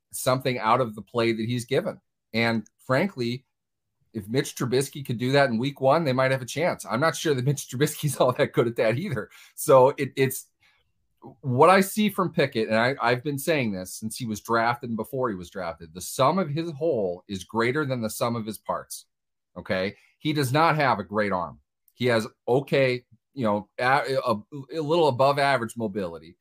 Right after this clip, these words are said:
He can move around. Um, his accuracy is all right. It's not great. He doesn't do anything at a high level, except he puts everything together on a play-to-play basis, on a snap-to-snap basis,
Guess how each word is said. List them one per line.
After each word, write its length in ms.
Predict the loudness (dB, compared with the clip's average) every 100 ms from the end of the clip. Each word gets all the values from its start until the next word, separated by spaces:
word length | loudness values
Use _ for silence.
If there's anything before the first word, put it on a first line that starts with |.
| _ _
He 100 | -4
can 160 | -2 0
move 280 | 0 0 -2
around. 480 | -2 0 -2 -4 -8 _ _ _ 0
Um, 220 | 4 6
his 180 | 4 2
accuracy 640 | 2 2 0 -4 -4 -2 0
is 120 | 2
all 180 | 4 4
right. 280 | 2 0 -4
It's 180 | -8 -4
not 240 | -4 -2
great. 320 | -2 -2 -4 _ _ _
He 140 | -8 0
doesn't 360 | 2 2 -2
do 160 | 0 0
anything 380 | 0 -2 -4 -2
at 80 |
a 80 | -2
high 540 | 0 2 4 2 -2 -10 _
level, 460 | -2 -2 -2 -14 -20 _ _ _ _
except 560 | -10 -8 0 2 2 -4 -20 _ _
he 240 | -10 -8
puts 300 | 0 0 2
everything 440 | 2 0 -4 -4 -4
together 560 | -2 -2 0 -2 -6 _ -6
on 140 | -2
a 60 | -2
play-to-play 600 | -2 0 0 0 -2 -2
basis, 440 | -2 -6 -10 _ -12
on 100 | -10
a 40 |
snap-to-snap 800 | -8 -4 0 0 -2 -4 -2 -2 -2
basis, 400 | -6 -6 -10